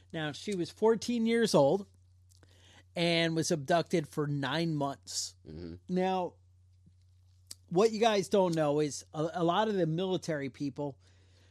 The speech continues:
Speaker 1: they make, in order to prevent P T S D, they make a lot of effort to prepare your mind mentally,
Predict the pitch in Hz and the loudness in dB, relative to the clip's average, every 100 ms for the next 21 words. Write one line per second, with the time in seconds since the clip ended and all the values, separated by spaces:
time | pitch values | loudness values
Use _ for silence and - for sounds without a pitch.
0 | _ 151 180 196 233 254 - - - _ | _ 0 2 4 2 0 -4 -18 -20 _
1 | _ _ - 170 202 233 220 185 139 175 | _ _ -4 0 2 2 2 0 -4 -6
2 | 143 135 165 165 - 151 147 - 139 110 | -4 0 0 -2 -8 -8 -8 -4 -2 -2
3 | 113 - 131 117 123 _ _ _ _ - | -4 -8 -8 -8 -10 _ _ _ _ -4
4 | 151 185 220 202 156 151 185 165 - - | 0 0 -2 -2 0 0 0 -4 -8 -8
5 | 156 - 156 127 - _ _ - - _ | -4 -4 -6 -10 -10 _ _ -20 -20 _
6 | - - 208 196 180 175 156 156 _ _ | -20 -6 0 2 4 4 2 0 _ _
7 | - 190 151 - 208 226 226 196 180 165 | -6 -4 -4 -4 -4 -2 0 2 0 0
8 | 160 165 160 151 135 143 151 147 139 135 | 0 0 -2 -4 -6 -6 -6 -8 -6 -4
9 | 131 123 | -2 -4